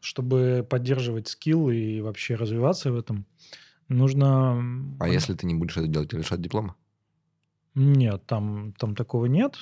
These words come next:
Speaker 1: но вообще надо.
Speaker 2: Мгм.
Speaker 1: Поэтому... Но, с другой стороны, я каждый день с людьми работаю. Ну, в целом, как и все мы.
Speaker 2: Все еще ты п-, насчет дисклеймера не придумал.
Speaker 1: Нет,
Speaker 2: Ты все-таки
Speaker 1: дисклеймер нужен.
Speaker 2: профессиональный терапевт.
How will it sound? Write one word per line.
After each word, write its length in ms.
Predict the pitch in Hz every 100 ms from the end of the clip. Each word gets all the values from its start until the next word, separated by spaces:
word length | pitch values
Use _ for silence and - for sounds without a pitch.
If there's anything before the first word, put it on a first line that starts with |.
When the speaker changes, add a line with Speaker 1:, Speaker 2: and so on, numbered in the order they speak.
| -
Speaker 1:
но 1120 | 151 135 139 139 139 135 131 127 123 120 120 107
вообще 300 | 113 - 233
надо. 380 | 185 117 95 95 _ _ _ _ _
Speaker 2:
Мгм. 320 | 85 80 71 76 _ _ _ _ _ _ _ - _ _ _ - - _
Speaker 1:
Поэтому... 640 | 123 117 131 147 139 135 135
Но, 500 | 131 147 165 165 147
с 40 |
другой 220 | 143 151
стороны, 240 | 156 147 143
я 60 |
каждый 200 | 139 139
день 100 | 160
с 480 | 160 - - - - -
людьми 240 | 120 120
работаю. 420 | 110 107 104 98 95 _ _ - - _ _ _ _ _ _ _ -
Ну, 140 | 160
в 100 | 139
целом, 320 | - 135 117 110
как 200 | - 110
и 40 |
все 220 | - 110
мы. 140 | 95 95 _ _ _
Speaker 2:
Все 200 | - 117
еще 180 | 147 123
ты 240 | - 113 98
п-, 160 | 101
насчет 260 | 92 85 104
дисклеймера 380 | 92 104 104 98
не 140 | 92
придумал. 420 | 95 82 80 - - _ _ _ _ _ 135
Speaker 1:
Нет, 160 | 131
Speaker 2:
Ты 60 | 107
все-таки 100 | 117
Speaker 1:
дисклеймер 320 | 113 190 180
нужен. 80 | 139
Speaker 2:
профессиональный 520 | 127 110 101 85 76
терапевт. 520 | - 69 69 - -